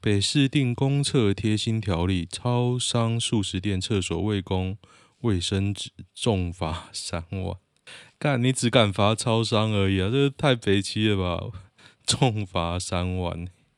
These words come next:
三万，立刻关厕所不开。对啊，那我不开放这个可以了吧？我就不开放啊！妈，我忘了放，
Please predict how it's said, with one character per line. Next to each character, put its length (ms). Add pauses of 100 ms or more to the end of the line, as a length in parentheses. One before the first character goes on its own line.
(460)
三 480
万， 260 (680)
立 180
刻 240
关 260
厕 220
所 180
不 140
开。 280 (640)
对 180
啊， 100
那 120
我 80
不 120
开 220
放 220
这 100
个 140
可 160
以 100
了 60
吧？ 360 (420)
我 80
就 80
不 80
开 220
放 200
啊！ 200
妈， 240
我 340
忘 160
了 120
放， 360